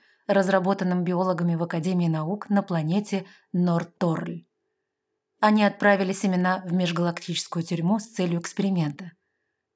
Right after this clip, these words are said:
Прошел сезон, и плоды принесли на экспертизу, но результаты не радовали. Показатели на грани нормы. Скривившись, девушка пообещала себе не питаться этой гадостью.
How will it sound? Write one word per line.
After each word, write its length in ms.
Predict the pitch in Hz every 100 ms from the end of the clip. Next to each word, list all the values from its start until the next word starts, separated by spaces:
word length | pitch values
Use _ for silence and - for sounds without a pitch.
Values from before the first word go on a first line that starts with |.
| _
Прошел 340 | 196 196 285
сезон, 480 | 277 196 151 165 226 240 - _ _
и 100 | -
плоды 320 | 208 190 190
принесли 440 | 277 233 180 - 240
на 140 | 240
экспертизу, 800 | 240 240 247 - 180 165 165 - _ _ _ _
но 160 | 214 208
результаты 560 | 202 190 180 175 170 165
не 100 | 165
радовали. 540 | 160 160 175 - - _ _ _ _ _ _ -
Показатели 720 | 208 202 175 185 208 226 226
на 160 | 202
грани 320 | 175 170 165
нормы. 420 | 165 165 156 170 160 _ _ _ _ _ _ _ _ _
Скривившись, 720 | - - 196 202 247 - 240 - _ _ _
девушка 460 | 185 247 240 - 208
пообещала 520 | 196 180 185 196 190
себе 280 | 190 170 190
не 120 | 208
питаться 460 | 233 240 160 - 165
этой 180 | 170
гадостью. 640 | 165 160 160 175 - 170